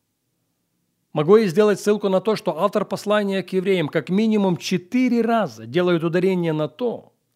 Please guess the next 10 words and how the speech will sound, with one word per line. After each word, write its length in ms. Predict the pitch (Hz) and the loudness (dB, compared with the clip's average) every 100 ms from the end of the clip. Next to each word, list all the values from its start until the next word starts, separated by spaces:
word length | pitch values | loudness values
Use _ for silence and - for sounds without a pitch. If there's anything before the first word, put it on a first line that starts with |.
| _ _ _ | _ _ _
что 240 | - - 160 | -8 0 0
Христос, 580 | 151 147 - 226 247 | 0 -4 4 4 4
победивший 760 | - 190 165 147 196 190 - 196 | -2 -2 -2 -2 -2 -4 -6 -6
дьявола, 600 | 160 196 165 110 92 - _ _ _ _ _ _ _ | -6 -8 -8 -12 -20 -20 _ _ _ _ _ _ _
Христос, 500 | 165 175 - 233 240 | -2 -2 4 4 4
победивший 640 | 220 180 175 190 160 165 151 | -2 0 0 0 0 -2 -2
грех, 640 | 131 196 240 247 - - _ | 0 2 2 -2 -12 -20 _
болезни 800 | 135 165 175 202 233 180 220 220 | 0 2 4 4 4 2 -2 -2
и 200 | 262 208 | -4 -6
смерть, 640 | - 220 214 110 - _ | -4 -4 -4 -6 -16 _